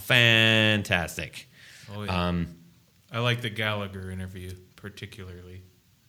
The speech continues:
Speaker 1: Oh.
Speaker 2: It's an early one, but it's awesome.
Speaker 1: Yeah,
Speaker 2: It's
Speaker 1: the early ones are harder to find now. I mean, they're still there. It's just you gotta subscribe
Speaker 2: Yeah,
Speaker 1: to all
Speaker 2: crazy,
Speaker 1: kinds of
Speaker 2: yeah.
Speaker 1: crazy stuff. Uh, all right, Jared, why don't you lead us off here?
Speaker 2: This week,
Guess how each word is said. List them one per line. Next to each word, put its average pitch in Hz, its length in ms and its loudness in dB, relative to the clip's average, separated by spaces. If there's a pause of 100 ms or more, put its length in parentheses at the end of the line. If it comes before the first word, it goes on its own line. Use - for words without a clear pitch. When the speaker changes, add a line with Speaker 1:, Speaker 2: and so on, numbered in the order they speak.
Speaker 1:
Oh. 139 280 -2 (1040)
Speaker 2:
It's 120 160 -10
an 123 120 0
early 120 260 2
one, 101 240 -6
but 98 120 -10
it's 95 160 -12
awesome. 90 380 -12 (160)
Speaker 1:
Yeah, 87 240 2
Speaker 2:
It's 76 100 -6
Speaker 1:
the 95 100 -4
early 107 240 2
ones 104 220 0
are 92 180 2
harder 90 260 0
to 78 60 -4
find 85 300 -2
now. 69 200 -4
I 85 60 -2
mean, 98 140 2
they're 85 120 0
still 95 220 0
there. 85 220 4
It's 71 140 -4
just 80 160 -8
you 78 100 -8
gotta 73 140 -4 (240)
subscribe 78 460 -8
Speaker 2:
Yeah, - 40 -12
Speaker 1:
to - 40 -8
all - 80 -6
Speaker 2:
crazy, 98 120 -6
Speaker 1:
kinds 85 180 -10
of 104 60 -10
Speaker 2:
yeah. 98 60 -12
Speaker 1:
crazy 82 200 -6
stuff. 78 180 -12 (880)
Uh, 95 560 4
all 151 140 6
right, 127 380 4
Jared, 104 540 4 (400)
why 104 140 0
don't 120 160 0
you 120 180 2
lead 101 220 0
us 90 120 -2
off 87 220 0
here? 67 280 -2 (360)
Speaker 2:
This 143 300 -4
week, 120 420 -2